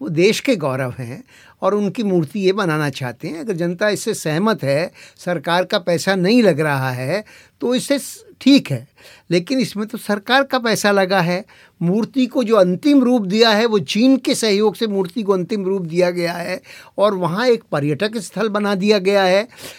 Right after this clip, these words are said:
तो ये कुल मिला के सरदार पटेल की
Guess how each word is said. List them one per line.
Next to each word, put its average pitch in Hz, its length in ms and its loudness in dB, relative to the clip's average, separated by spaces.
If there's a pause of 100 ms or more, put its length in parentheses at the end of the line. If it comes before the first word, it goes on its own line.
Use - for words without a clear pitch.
(280)
तो 294 260 2
ये 220 340 2
कुल 269 260 0
मिला 180 300 2
के 277 420 0
सरदार 160 640 0
पटेल 185 600 -2
की 254 600 -4